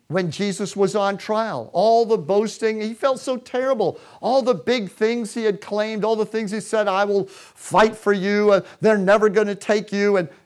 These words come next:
just hours later, there he is denying Jesus. "I don't know the man. I have no idea who you're talking about." And, you know, the thing that gets me the most is that Jesus is, during his trial, he can look across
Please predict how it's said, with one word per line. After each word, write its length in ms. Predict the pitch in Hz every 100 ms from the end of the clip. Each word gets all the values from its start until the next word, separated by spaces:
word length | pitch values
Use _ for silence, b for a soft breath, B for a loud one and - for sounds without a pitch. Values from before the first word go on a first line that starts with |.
| -
just 240 | 262 -
hours 420 | 262 269 269 247
later, 360 | 220 277 262 226
there 260 | 156 214
he 100 | 233
is 200 | 262 294
denying 520 | - 170 147 165 196 202
Jesus. 220 | 202 -
"I 120 | 170
don't 180 | 185 196
know 160 | 185 208
the 100 | 202
man. 360 | 170 139 123 - b b
I 120 | 202
have 180 | 180 151
no 180 | 160 185
idea 320 | 190 233 240
who 80 | 269
you're 180 | 262
talking 460 | 269 269 285 294 214
about." 420 | 175 165 143 - b b b b b
And, 280 | 214 233 -
you 100 | 220
know, 160 | 262 262
the 140 | 214
thing 200 | 220 285
that 160 | 247 202
gets 220 | 269 269
me 100 | 240
the 140 | 208 202
most 380 | 240 277 269
is 160 | 196 185
that 180 | 202 165
Jesus 460 | 247 269 220 180
is, 180 | 185 156 B B
during 280 | 202 254 233
his 180 | 208 190
trial, 340 | - 247 226
he 180 | 180 208
can 200 | 202 165
look 360 | 170 262 262 185
across 580 | - - 226 208 -